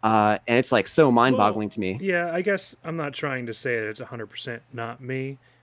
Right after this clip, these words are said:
Speaker 2: but I do recognize that I was kind of saying, "Well, that's not me."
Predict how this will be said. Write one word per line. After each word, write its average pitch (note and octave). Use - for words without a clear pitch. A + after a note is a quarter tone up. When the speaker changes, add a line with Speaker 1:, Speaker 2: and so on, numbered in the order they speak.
Speaker 2:
but C3
I B2
do B2
recognize A2+
that A2
I G#2+
was G#2+
kind G#2+
of G#2
saying, G#2
"Well, A2
that's D3+
not A#2+
me." G#2+